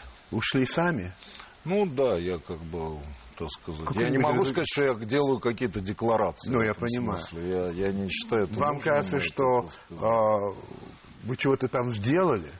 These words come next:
Speaker 2: Нет, я считаю, что, м, я ничего достойного не сделал. В этом смысле я считаю, что не имеет смысла. Там есть много достойных людей, которые действительно делают очень много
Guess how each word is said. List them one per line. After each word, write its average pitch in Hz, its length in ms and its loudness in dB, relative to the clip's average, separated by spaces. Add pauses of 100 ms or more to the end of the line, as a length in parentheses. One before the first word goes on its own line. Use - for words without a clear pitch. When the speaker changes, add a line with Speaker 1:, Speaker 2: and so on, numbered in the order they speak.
Speaker 2:
Нет, 143 240 0
я 147 160 4
считаю, 135 500 2
что, 110 460 -2
м, 95 480 -6
я 107 200 2
ничего 101 380 -2
достойного 90 1040 0 (300)
не 92 140 -4
сделал. 80 340 -8 (120)
В 92 80 -2
этом 92 240 -6
смысле 87 560 -6
я 82 160 -4
считаю, 85 380 -4
что - 200 -8
не 95 160 -2
имеет 95 260 -2
смысла. 113 440 -4
Там 110 200 0
есть 95 240 -2
много 123 320 2
достойных 107 640 0
людей, 117 260 -2
которые 110 420 -2
действительно 123 440 -6
делают 113 400 -4
очень 113 240 -4
много 101 220 -4